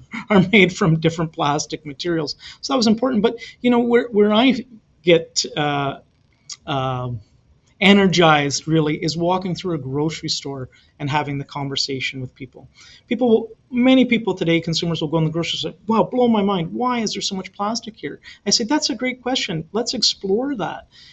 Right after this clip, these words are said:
So you think about walking through the produce aisle. Why is everything wrapped in plastic? Well, there's two good reasons. One,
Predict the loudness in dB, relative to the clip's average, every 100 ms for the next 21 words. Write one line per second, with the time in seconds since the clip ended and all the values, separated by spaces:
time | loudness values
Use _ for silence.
0 | _ 0 4 4 2 2 2 4 4 4
1 | 4 2 2 -2 -4 -2 -2 2 2 2
2 | 0 -2 -2 -2 -2 -2 -2 -4 -4 -6
3 | -2 -2 -2 -6 -6 -6 -6 -8 -6 0
4 | 0 0 -2 2 0 0 -4 -8 -4 -2
5 | -2